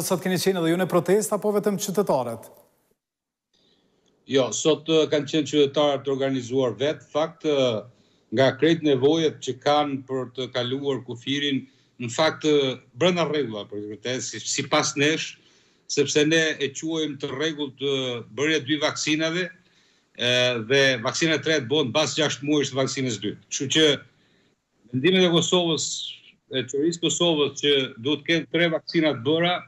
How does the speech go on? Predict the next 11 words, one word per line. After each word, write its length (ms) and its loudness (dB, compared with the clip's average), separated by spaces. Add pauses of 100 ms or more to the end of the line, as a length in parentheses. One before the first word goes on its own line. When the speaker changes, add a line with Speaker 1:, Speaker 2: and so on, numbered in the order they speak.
(420)
Speaker 2:
natyrisht 400 2
kanë 220 2
irrituar 680 -2
të 220 -14
gjithë 460 -2 (120)
qytetarët 480 -2
kuksian, 480 0
por 160 0
jo 140 2
vetëm, 260 -2
sepse 380 -4